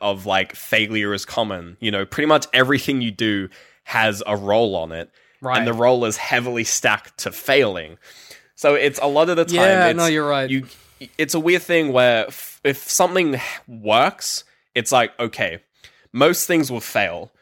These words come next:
Speaker 1: but if something, like, succeeds well, so, like, if you get crits is a common thing, you get rewarded. And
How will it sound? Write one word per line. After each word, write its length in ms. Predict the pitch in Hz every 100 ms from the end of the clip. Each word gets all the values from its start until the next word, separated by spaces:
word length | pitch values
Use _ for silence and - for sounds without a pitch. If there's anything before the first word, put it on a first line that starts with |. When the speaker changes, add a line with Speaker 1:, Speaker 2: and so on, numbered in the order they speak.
| -
Speaker 1:
but 100 | 135
if 80 | 131
something, 280 | 165 170 170
like, 200 | 147 -
succeeds 600 | - - - 117 117 110
well, 360 | 98 95 113
so, 180 | 143 127
like, 160 | 113 107
if 80 | 123
you 80 |
get 220 | 117 117 -
crits 540 | - 95 - - - - _
is 120 | 120
a 60 | 110
common 320 | - 110 104
thing, 340 | - 95 90 -
you 120 | 120
get 180 | 131 143
rewarded. 680 | 123 110 98 98 120 214
And 60 | -